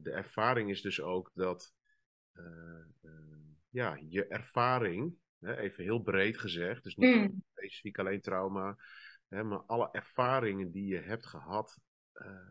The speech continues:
Speaker 1: eh, hebben invloed op wie je nu bent. Hè?
Speaker 2: Ja.
Speaker 1: En, en, eh, dus ook hoe je, eh, je lijf ervaart. Eh, en daarbij kan het dus zijn dat je dus in je seksualiteit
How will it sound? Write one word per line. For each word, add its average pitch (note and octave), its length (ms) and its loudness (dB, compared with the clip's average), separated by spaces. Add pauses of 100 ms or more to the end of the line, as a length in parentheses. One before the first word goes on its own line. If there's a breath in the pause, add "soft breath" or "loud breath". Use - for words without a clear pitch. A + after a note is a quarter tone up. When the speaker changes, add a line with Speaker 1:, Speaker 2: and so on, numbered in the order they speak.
Speaker 1:
eh, F2 420 -20 (920)
hebben A#2+ 320 -4
invloed A2+ 420 -4
op G2 120 -6
wie A2 120 -4
je G#2+ 100 0
nu F2+ 160 -2
bent. E2+ 440 0 (680)
Hè? - 160 -16
Speaker 2:
Ja. B3 180 8
Speaker 1:
En, D#3 240 -2 (100)
en, F#2 360 -8 (100)
eh, F#2+ 340 -12
dus F#2 360 -4
ook G#2+ 360 4
hoe G#2+ 180 0
je, F#2 320 0 (200)
eh, D#2+ 520 -14 (180)
je E2 100 -8
lijf F2+ 400 -2
ervaart. F#2 760 -4 (580 loud breath)
Eh, E2+ 260 -14 (100)
en F2+ 240 -10
daarbij F2+ 600 0 (300)
kan G2+ 200 2
het F2 240 -4
dus E2 260 -4
zijn E2+ 320 -4
dat G2 200 -4
je E2 120 -8
dus - 460 -10 (680)
in G#2 180 -4
je G2+ 80 -2
seksualiteit F#2+ 1080 -2